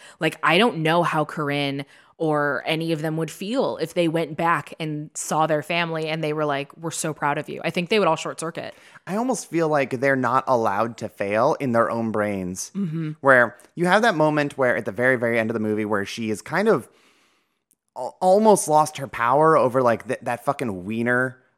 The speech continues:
Speaker 2: of a, of a news reporter,
Speaker 1: Mm-hmm.
Speaker 2: where he's, like, not giving her any time and is just totally talking about her failures and nothing else and just being a piece of shit. And you see that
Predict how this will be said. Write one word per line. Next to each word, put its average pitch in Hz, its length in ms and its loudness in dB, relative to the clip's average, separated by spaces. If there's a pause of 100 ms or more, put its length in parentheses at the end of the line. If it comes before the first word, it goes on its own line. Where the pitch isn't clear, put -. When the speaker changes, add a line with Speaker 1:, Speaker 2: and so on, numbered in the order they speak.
(120)
Speaker 2:
of 120 220 0
a, 117 40 0
of 107 320 0
a 107 40 -2
news 117 280 -2
reporter, 175 600 -2
Speaker 1:
Mm-hmm. 175 260 -6 (180)
Speaker 2:
where 131 280 4
he's, 147 280 -4
like, 139 160 2
not 123 240 0
giving 135 200 0
her 127 140 2
any 123 140 0
time 113 400 0
and 107 80 -2
is 98 60 -12
just - 200 -12
totally 113 320 -2
talking 117 520 -4
about 107 340 0
her 113 100 -8
failures 117 720 2
and 98 100 -6
nothing 113 340 -2
else 107 440 2 (100)
and 101 220 -10
just 110 140 -18
being 110 160 -6
a 95 40 -10
piece 120 240 -10
of 104 80 -8
shit. 135 320 -2 (360)
And 151 120 -2
you 156 80 0
see 220 360 -4
that 151 400 4